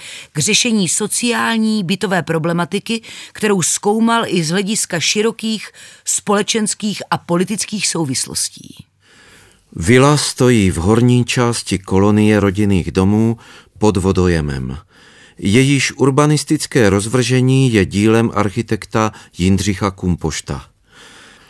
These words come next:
Speaker 2: Hlavní obytné prostory vily v přízemí jsou orientovány na jih do svažité zahrady s bazénem. Tvoří je jednolitý plynoucí prostor obývacího pokoje,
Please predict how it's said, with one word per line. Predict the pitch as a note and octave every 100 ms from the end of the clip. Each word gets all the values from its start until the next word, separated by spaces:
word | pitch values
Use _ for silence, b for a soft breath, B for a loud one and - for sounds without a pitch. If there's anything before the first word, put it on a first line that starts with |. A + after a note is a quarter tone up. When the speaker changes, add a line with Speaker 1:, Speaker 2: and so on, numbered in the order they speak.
| B -
Speaker 2:
Hlavní | F2+ B2 C3+ D3 A#2
obytné | A#2+ C3+ C3 A2+ F#2+
prostory | - F#2 - A2+ G2
vily | D2+ F2+ F#2
v | -
přízemí | - - D2+ G2 G2 A#2 A#2
jsou | - F2 D#2
orientovány | F2+ G#2+ A#2+ B2 B2 A#2 A#2 A2+ E2+
na | D#2 F2+
jih | G#2 B2 - B B B B
do | A2
svažité | - C3 A#2 B2+ B2 F#2+
zahrady | F#2 F2+ G2 G2 F2+
s |
bazénem. | - E2+ D2 D2 C#2 C#2 C#2 C2+ - _ _ b b b b b
Tvoří | F2+ A2 A#2 C3+ C3+
je | C#3 C#3 B B
jednolitý | - A#2 B2+ C#3 C#3+ C3+ C#3
plynoucí | C3 A#2+ A#2 A#2+ A2 - F2
prostor | - G2+ - B2 A#2
obývacího | - F#2 G#2+ G#2 - G#2+ F2+
pokoje, | - F2+ - A#2+ A#2+